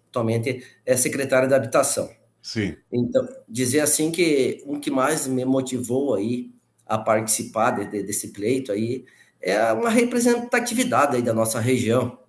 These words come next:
Speaker 1: Rodrigo. Porque a gente vê que tem muito poucas pessoas aí se, se lançando, respeitando a todos, claro, né?
Speaker 2: Sim.
Speaker 1: Mas dizer que a gente tem uma opção. Uma opção aí, porque eu já tenho uma história grande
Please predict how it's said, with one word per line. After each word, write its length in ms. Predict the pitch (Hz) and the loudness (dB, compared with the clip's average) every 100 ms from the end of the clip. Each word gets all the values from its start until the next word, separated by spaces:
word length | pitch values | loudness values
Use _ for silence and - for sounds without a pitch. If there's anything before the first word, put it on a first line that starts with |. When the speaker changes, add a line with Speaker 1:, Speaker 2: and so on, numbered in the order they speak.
| - | -20
Speaker 1:
Rodrigo. 320 | 98 92 - _ _ - _ - | -18 -18 -20 _ _ -20 _ -12
Porque 480 | 110 110 113 107 107 | -12 -10 -4 -2 0
a 40 | |
gente 800 | 107 113 113 120 110 101 95 85 - _ - | -2 -4 -4 -2 -2 0 -2 -6 -14 _ -12
vê 160 | 117 123 | -8 -8
que 100 | - | -8
tem 320 | 127 113 113 _ | -8 -8 -10 _
muito 260 | 110 117 110 | -8 -8 -4
poucas 400 | 123 127 127 - | -2 -2 -2 -4
pessoas 580 | - 117 - 113 120 | -4 -4 -2 -2 -2
aí 220 | 117 110 110 | 0 0 -2
se, 340 | - 107 - _ _ - | -6 -8 -10 _ _ -8
se 200 | - 117 | -4 -2
lançando, 480 | 117 110 - 135 160 | 0 0 0 0 2
respeitando 640 | 143 143 139 127 165 143 | 2 2 0 2 2 2
a 40 | |
todos, 340 | - 135 170 - | 0 -2 -2 -2
claro, 360 | 90 117 175 | -2 0 0
né? 220 | 120 143 - _ _ _ | 0 -2 -8 _ _ _
Speaker 2:
Sim. 160 | - 123 | -2 4
Speaker 1:
Mas 220 | 135 135 | 4 4
dizer 220 | 131 143 | 0 -2
que 100 | 147 | -4
a 40 | - | -6
gente 180 | 175 185 | -4 -2
tem 80 | |
uma 120 | 175 185 | 0 2
opção. 440 | - - 147 156 - _ _ _ _ _ - | 2 4 2 0 -8 _ _ _ _ _ 0
Uma 160 | 131 | 0
opção 380 | 123 - 135 147 | 2 4 4 6
aí, 160 | 127 - | 4 0
porque 240 | 165 135 | -4 -2
eu 60 | 127 | 0
já 120 | 117 | 0
tenho 260 | 110 131 | -2 -2
uma 100 | 139 | 0
história 340 | 127 - 135 143 | 0 4 4 4
grande 520 | 123 151 175 117 | 4 4 2 0